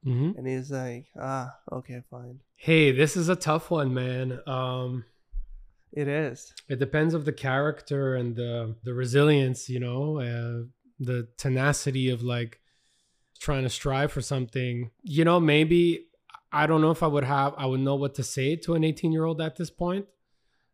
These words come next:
Speaker 1: but I also like to, um, action speaks louder than words, you know, and if Ringleader's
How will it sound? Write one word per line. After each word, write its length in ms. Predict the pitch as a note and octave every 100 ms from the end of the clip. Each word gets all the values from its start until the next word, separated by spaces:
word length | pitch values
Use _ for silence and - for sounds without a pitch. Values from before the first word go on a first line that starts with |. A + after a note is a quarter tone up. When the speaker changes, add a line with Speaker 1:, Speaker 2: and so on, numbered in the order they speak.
| -
Speaker 1:
but 200 | C3+ C3+
I 260 | C3 C3+ - _ -
also 360 | C#3+ D3 D#3
like 340 | C#3+ C3+ C#3 -
to, 280 | D3 C3+ B2+ _ _ _ _
um, 500 | B2+ B2 A#2+ A#2 A2+ - _ _ _ _ _ _ _
action 480 | C3+ C#3+ - D3+ C#3
speaks 380 | C3+ - C#3 -
louder 280 | C3+ B2+ B2+
than 200 | A#2+ A#2+
words, 480 | B2 C#3+ F3 E3 -
you 120 | C3
know, 260 | C3 C3+ D3
and 220 | B2 A#2+ - _ _ _ _
if 340 | C#3+ C3+ -
Ringleader's 1120 | D3 C3 C#3+ D3 D3 D3 C#3 C3+ C3 - -